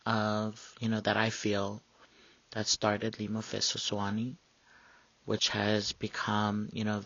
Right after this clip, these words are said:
very successful business for Shima and Lani for more than a decade, right? <laughs> Um, and it's wonderful to see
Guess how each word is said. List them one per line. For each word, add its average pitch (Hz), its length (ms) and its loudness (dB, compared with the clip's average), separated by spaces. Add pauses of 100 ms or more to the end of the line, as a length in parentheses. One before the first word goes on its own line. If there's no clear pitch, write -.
very 107 280 0
successful - 920 0 (840)
business 110 440 4
for 107 640 2
Shima 110 520 2
and 107 180 0
Lani 104 580 -2 (840)
for 123 140 2
more 107 540 4
than 104 580 -2 (280)
a 113 80 2
decade, - 680 -4 (680)
right? 110 340 0 (300)
<laughs> 120 100 -8 (840)
Um, 107 260 2
and 110 240 2
it's - 460 -2
wonderful 110 380 0
to - 180 0
see 104 640 2